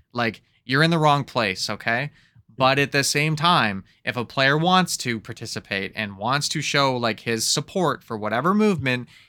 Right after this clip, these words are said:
he should be allowed to. And, like, that's, that's where I'm at with that.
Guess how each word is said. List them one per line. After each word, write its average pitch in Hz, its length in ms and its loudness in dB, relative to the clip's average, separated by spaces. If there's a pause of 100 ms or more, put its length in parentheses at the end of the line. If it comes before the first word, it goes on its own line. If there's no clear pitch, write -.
he 147 180 -2
should 135 200 -2
be 123 100 -2
allowed 98 360 0
to. 71 280 -12 (440)
And, 117 240 -8
like, 98 220 -4
that's, - 560 -4 (1040)
that's - 480 -2
where 123 200 0
I'm 120 240 2
at 123 200 -2
with 127 180 -8
that. 135 340 -4